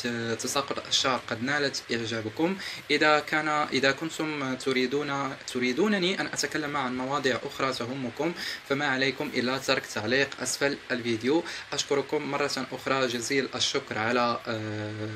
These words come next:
المتا-، متابعة الفيديوهات، وإذا كانت أول مرة تشاهد القناة لا تنسى الضغط على زر الاشتراك وتفعيل الجرس، آه، كي يصل-، لكي يصلك جديدي في كل مرة.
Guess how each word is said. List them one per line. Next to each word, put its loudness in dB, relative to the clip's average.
المتا-، -2
متابعة 0
الفيديوهات، 4
وإذا 4
كانت 0
أول 4
مرة 4
تشاهد 2
القناة 0
لا 2
تنسى 0
الضغط 0
على -2
زر 0
الاشتراك 2
وتفعيل 0
الجرس، 0
آه، 0
كي 2
يصل-، -2
لكي 2
يصلك 0
جديدي 0
في -4
كل 0
مرة. -2